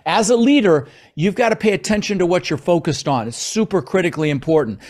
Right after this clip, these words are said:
You know, don't get me started on the crap that's on the news, 'cause it's pretty much all crap. And, and, you know, so, so pay attention. Stand guard at the door to your mind.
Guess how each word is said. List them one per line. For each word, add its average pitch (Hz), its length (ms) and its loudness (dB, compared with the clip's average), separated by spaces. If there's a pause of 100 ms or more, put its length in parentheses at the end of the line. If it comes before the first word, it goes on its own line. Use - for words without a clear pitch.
(120)
You 151 100 0
know, 156 120 2
don't 196 240 0
get 208 140 2
me 190 80 0
started 170 400 0
on 147 120 0
the 131 60 -2
crap 170 460 -2
that's - 180 -6
on 160 160 0
the 147 80 0
news, 160 400 4
'cause 139 200 -2
it's 170 180 -2
pretty 170 240 0
much 143 180 0
all 147 200 4
crap. 127 420 -2
And, 131 140 -4
and, 131 240 -4 (220)
you 160 120 2
know, 156 140 4
so, 165 240 4
so 151 320 2 (160)
pay 254 160 4
attention. 220 420 0
Stand 240 400 -2
guard 202 240 2
at 180 60 -2
the 175 80 -4
door 165 240 0
to 170 40 -2
your 156 140 0
mind. 151 400 -2